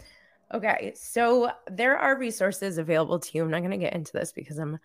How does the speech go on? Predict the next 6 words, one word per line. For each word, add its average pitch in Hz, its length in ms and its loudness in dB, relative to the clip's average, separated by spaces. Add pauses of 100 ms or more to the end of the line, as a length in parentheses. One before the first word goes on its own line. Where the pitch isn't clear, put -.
(420)
crying 190 840 4
now. 160 400 12
Oh 196 240 6
my 196 140 6
God, 170 320 6
cringe. 226 1040 2